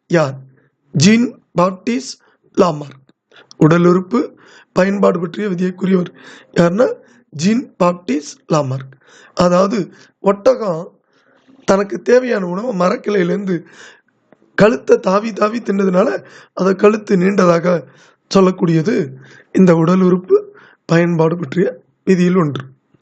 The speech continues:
இதை கூறியவர் யாருன்னா, ஜீன்ஸ் பாப்டிஸ்ட் லாமார்க். இருபத்தஞ்சாவது வினா, தடுப்பூசி என்னும் சொல்லை உருவாக்கி தடுப்பூசி கொள்கையை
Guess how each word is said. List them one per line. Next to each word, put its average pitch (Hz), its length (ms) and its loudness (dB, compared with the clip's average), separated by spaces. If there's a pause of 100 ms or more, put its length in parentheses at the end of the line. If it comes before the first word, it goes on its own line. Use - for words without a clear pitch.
(440)
இதை 175 180 2
கூறியவர் 220 340 2
யாருன்னா, 175 240 0
ஜீன்ஸ் 220 540 -6
பாப்டிஸ்ட் 180 580 -4
லாமார்க். 147 400 -6 (840)
இருபத்தஞ்சாவது 190 640 2
வினா, 151 280 -8 (480)
தடுப்பூசி 269 600 -4
என்னும் 226 260 -4
சொல்லை 190 280 2
உருவாக்கி 185 580 -6 (800)
தடுப்பூசி 240 560 -4
கொள்கையை 208 600 -4